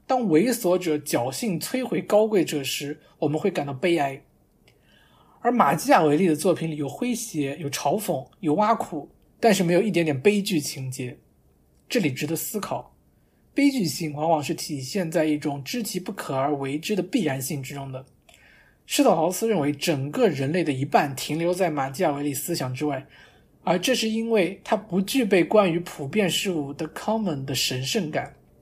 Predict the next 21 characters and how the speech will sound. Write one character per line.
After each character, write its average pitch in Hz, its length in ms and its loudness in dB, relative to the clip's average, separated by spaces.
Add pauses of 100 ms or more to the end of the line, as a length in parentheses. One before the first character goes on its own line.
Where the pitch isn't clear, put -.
(1160)
马 190 240 8
基 175 140 0
雅 240 140 8
维 170 180 4
里 185 220 0
笔 147 340 -4
下 160 240 0
建 170 380 2
主 139 180 -8
暴 160 300 2
君 190 200 -4
的 175 80 -4
失 - 280 -4
败 151 440 0
没 175 180 4
有 185 120 8
丝 - 260 2
毫 175 160 2
悲 156 280 2
剧 151 180 -8
性， 127 300 -8